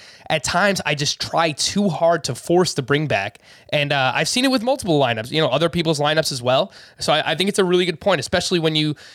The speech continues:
you have teams that have these, uh, huge implied, uh, point totals and, and, you know, they're, they're massive favorites, right? So, like, we know that the Bills are gonna score points. We know the Cowboys are gonna score points.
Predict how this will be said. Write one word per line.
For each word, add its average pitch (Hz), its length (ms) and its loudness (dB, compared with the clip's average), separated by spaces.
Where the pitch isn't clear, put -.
you 151 120 -4
have 170 260 0
teams 160 400 -2
that 127 140 2
have 143 200 -2
these, 143 300 0
uh, 127 160 2
huge 202 320 0
implied, 160 500 -2
uh, 113 260 2
point 196 200 0
totals 151 440 0
and, 143 200 0
and, 147 460 -2
you 143 60 -6
know, 143 120 2
they're, 139 180 2
they're 143 160 0
massive 139 340 0
favorites, 151 400 -2
right? 127 200 0
So, 160 120 0
like, 139 280 2
we 135 180 -4
know 147 180 2
that 185 100 2
the 156 80 0
Bills 139 240 2
are 123 40 -4
gonna 123 120 -4
score 117 220 -2
points. 107 400 -10
We 117 100 -8
know 127 140 -2
the 147 80 0
Cowboys 143 400 0
are 117 40 -4
gonna 107 140 -6
score 107 220 -4
points. - 380 -6